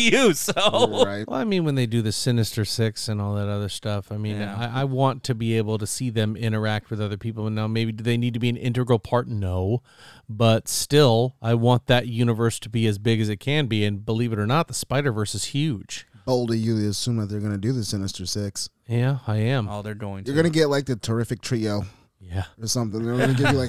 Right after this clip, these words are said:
Speaker 2: half of
Speaker 3: No,
Speaker 2: them.
Speaker 3: they're gonna get the Sinister Six. They've already introduced the Vulture. They've got, uh, Venom. They've,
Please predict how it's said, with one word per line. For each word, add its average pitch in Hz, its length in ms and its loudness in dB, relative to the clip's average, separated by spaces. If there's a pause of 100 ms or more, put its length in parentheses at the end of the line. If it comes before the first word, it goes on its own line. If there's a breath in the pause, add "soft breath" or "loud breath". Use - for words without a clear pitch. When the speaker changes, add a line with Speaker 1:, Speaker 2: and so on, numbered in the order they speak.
(120)
Speaker 2:
half 120 280 -4
of 135 100 0
Speaker 3:
No, 127 260 6
Speaker 2:
them. 107 80 0
Speaker 3:
they're 185 140 6
gonna 240 180 6
get 220 120 0
the 170 60 -2
Sinister 156 360 0
Six. 117 260 -2
They've 135 180 4
already 170 240 6
introduced 139 420 2
the 117 60 -8
Vulture. 110 500 2
They've 104 280 0
got, 127 340 6 (220)
uh, 110 380 4
Venom. 104 640 2
They've, 107 340 -2